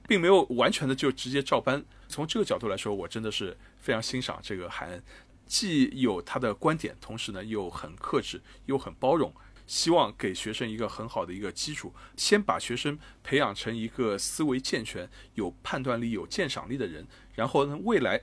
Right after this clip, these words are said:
他也给你指明了方向，你可以往这里走，往那里走，是吧？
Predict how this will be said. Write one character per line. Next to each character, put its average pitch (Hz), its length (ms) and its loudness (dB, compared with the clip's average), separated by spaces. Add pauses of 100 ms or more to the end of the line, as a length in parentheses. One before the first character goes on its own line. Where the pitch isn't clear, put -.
(280)
他 - 160 -2
也 127 80 6
给 127 160 2
你 151 100 0
指 107 180 -6
明 104 100 -6
了 131 80 -2
方 135 160 -4
向， 98 180 -2
你 104 80 -6
可 131 140 -2
以 - 20 4
往 104 160 0
这 139 140 -2
里 117 80 2
走， 110 160 -2
往 90 240 -4
那 131 80 0
里 117 160 -2
走， 101 260 -8 (180)
是 - 120 0
吧？ 110 80 2